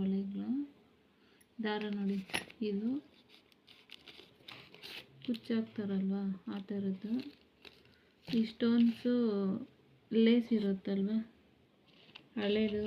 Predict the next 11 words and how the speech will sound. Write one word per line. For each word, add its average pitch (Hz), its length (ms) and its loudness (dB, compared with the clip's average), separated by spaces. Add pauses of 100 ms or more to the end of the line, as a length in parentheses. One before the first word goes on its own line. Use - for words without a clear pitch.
(400)
ಸೀರೆನಲ್ಲಿ, 202 680 2 (300)
ಫ್ರಾಕು, 208 500 -6 (540)
ಅದರಲ್ಲಿ 202 500 -2 (600)
ಇದು 190 160 0
ಮಾಡ್ಕೊಂಡಿರೋದು. 190 800 0 (1000)
ಗ-, 214 320 -2 (140)
ಪವಿಕಿಕ್ 220 520 -4 (100)
ನೋಡಿ, 190 260 2
ಇದು 190 100 -2 (100)
ಬಾಟ್ಲು. 196 380 -6 (1080)
ದಾರ 214 180 2